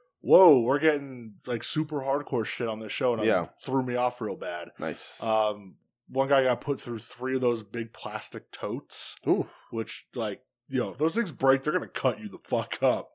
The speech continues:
Speaker 2: Yeah, for sure.
Speaker 1: Like, those are nasty.
Speaker 2: Yeah, those are nasty.
Speaker 1: Uh, the last match that I watched was the K O D open weight title.
Speaker 2: Okay.
Speaker 1: It was the champ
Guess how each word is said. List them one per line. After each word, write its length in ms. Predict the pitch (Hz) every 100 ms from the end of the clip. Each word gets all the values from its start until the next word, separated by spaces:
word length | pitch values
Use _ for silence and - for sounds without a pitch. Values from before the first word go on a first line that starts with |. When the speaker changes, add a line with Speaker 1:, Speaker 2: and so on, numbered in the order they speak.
| -
Speaker 2:
Yeah, 180 | 143 107
for 220 | - 110
sure. 300 | - 143 120
Speaker 1:
Like, 400 | 117 120 107 -
those 300 | 135 147 143
are 80 | 123
nasty. 500 | 120 123 120 113 -
Speaker 2:
Yeah, 60 | 87
those 180 | 95 92
are 40 |
nasty. 360 | 87 92 95 92
Speaker 1:
Uh, 120 | 92 - - - - -
the 160 | 139 139
last 300 | 165 190 196
match 220 | 185 175
that 100 | 160
I 40 |
watched 380 | 143 131 131 -
was 320 | 127 120 113 113 _ -
the 280 | 117 110 -
K 380 | - - 180 202
O 180 | 180 160
D 280 | 151 165 143
open 360 | 139 143 139
weight 260 | 131 135 -
title. 560 | - 117 101 80 71 -
Speaker 2:
Okay. 260 | - - 175 - -
Speaker 1:
It 40 |
was 160 | 117 117
the 60 | 113
champ 460 | - 156 160 160